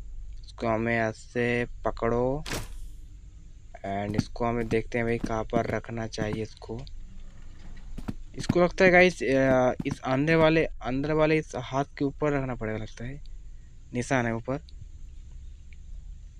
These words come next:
ओके, लगता है इसको हमें रखना है, यहाँ पर रखना है क्या?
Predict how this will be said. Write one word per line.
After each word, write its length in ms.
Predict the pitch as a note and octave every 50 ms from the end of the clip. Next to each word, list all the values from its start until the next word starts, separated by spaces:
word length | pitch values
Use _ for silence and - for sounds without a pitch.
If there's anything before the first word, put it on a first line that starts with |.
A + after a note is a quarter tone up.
| - - - - - - - - - - - - - - - - - - - - - - - -
ओके, 180 | B2+ - C#3+
लगता 280 | C#3 C#3 C3 - - D3
है 100 | D3 C#3
इसको 280 | C3 - - - - C#3+
हमें 240 | C#3+ D3 D3 C#3+ C3+
रखना 240 | C3 C3 C#3+ C#3+ C#3
है, 100 | B2+ A#2
यहाँ 220 | A#2 A#2 B2 B2+
पर 160 | - C3 C3
रखना 180 | C#3+ D3 D3+ D3+
है 80 | C#3
क्या? 260 | A#2+ G2+ G#2 A2 -